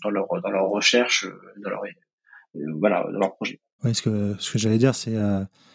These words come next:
Speaker 2: l'aspect communication dans votre cas est aussi clé pour faire connaître la plateforme, enfin, tous vos services et puis la plateforme, pour que les gens, euh, aient assez confiance pour s'inscrire et passer par un format digital. Je pense notamment, tu sais, euh, aux cédants qui sont parfois assez, euh, assez âgés, qui ont peut-être pas forcément l'habitude de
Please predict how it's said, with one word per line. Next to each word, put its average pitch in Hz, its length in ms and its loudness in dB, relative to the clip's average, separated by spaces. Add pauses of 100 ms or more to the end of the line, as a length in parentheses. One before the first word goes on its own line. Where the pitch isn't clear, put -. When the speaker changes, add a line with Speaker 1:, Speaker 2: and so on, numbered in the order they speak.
(180)
Speaker 2:
l'aspect 104 300 2
communication 117 640 4
dans 107 100 4
votre 101 160 0
cas 120 140 4
est 110 60 6
aussi 104 280 0
clé 139 300 4
pour - 180 -8
faire - 140 -4
connaître 107 300 2
la 101 60 0
plateforme, 104 380 0
enfin, 98 480 0
tous - 140 -6
vos 107 260 2
services 113 380 4
et 98 40 0
puis - 120 0
la 98 80 4
plateforme, 123 480 4
pour - 160 -14
que - 160 -2
les 107 60 6
gens, 113 340 6
euh, 98 80 4 (580)
aient - 60 0
assez 98 200 2
confiance 113 460 2
pour 101 140 -2
s'inscrire 120 640 4
et 101 60 2
passer 107 380 2
par 107 160 4
un 104 80 4
format 107 300 4
digital. 107 600 2
Je - 120 -14
pense 120 220 4
notamment, 123 380 4
tu 120 180 0
sais, 113 60 2
euh, 104 400 4
aux 120 100 4
cédants 131 360 8
qui - 60 -2
sont 107 100 -2
parfois 113 360 4
assez, 107 260 2
euh, 95 280 2
assez 104 240 2
âgés, 113 360 8
qui - 80 -4
ont 98 60 0
peut-être 98 180 0
pas 107 100 4
forcément 110 320 2
l'habitude 107 420 2
de 98 140 4